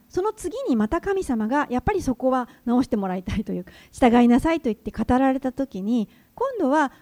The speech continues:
もうそれを気にしないというふうにする方、ことが簡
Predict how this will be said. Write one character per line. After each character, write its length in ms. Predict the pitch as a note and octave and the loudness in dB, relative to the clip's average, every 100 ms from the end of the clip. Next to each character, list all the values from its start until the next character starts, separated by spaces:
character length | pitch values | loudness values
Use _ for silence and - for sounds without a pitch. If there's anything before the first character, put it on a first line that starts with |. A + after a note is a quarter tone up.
| - | -4
も 140 | C#4+ | -2
う 40 | B3 | -2
そ 120 | A#3 | 0
れ 100 | C4+ | -2
を 80 | C4+ | -2
気 160 | - | -2
に 140 | C#4+ G#4+ | -4 -4
し 120 | A#4 | -8
な 200 | A4 A4 | -8 -8
い 100 | G#4 _ _ _ _ _ | -10 _ _ _ _ _
と 80 | - | -6
い 100 | F4+ | -2
う 80 | F4 | -2
ふ 40 | E4+ F4+ | -2 -4
う 40 | |
に 260 | C4 A#3+ A#3 _ _ _ _ _ _ _ _ | -4 -6 -8 _ _ _ _ _ _ _ _
す 180 | - - | -12 -2
る 140 | C#4+ D4+ | 0 2
方、 300 | E4 D#4 D4 | 0 -2 -4
こ 160 | - | -8
と 160 | - D4 | -4 -4
が 100 | G3 | -4
簡 240 | - G4 | -10 -10